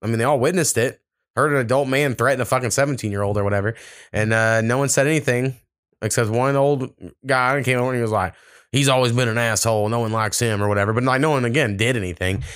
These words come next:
And it was, like, really fucking awkward, right? And so the whole rest of the game, it's like, man, we're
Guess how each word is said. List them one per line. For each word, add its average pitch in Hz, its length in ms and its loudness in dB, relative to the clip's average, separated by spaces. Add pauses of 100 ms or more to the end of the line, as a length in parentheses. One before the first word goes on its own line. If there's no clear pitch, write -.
(140)
And 120 80 2
it 175 40 4
was, 202 140 2
like, 196 140 2
really 180 300 2
fucking 165 300 0
awkward, 143 320 0
right? 139 280 2
And 117 120 -2
so 117 340 2 (420)
the 107 80 0
whole 170 280 2
rest 170 220 4
of 147 60 -4
the 151 60 0
game, 147 320 2
it's 127 140 -2
like, 113 180 2
man, 143 200 2
we're 185 500 0